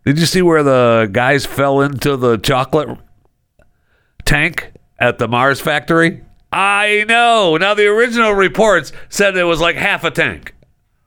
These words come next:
But I don't know,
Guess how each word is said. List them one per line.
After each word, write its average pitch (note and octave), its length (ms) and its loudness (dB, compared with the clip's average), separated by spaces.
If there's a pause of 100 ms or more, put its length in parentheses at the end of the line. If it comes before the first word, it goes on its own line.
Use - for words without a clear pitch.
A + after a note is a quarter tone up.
(460)
But C#3 680 0 (140)
I F#3 180 0
don't G3 220 0
know, A2+ 480 0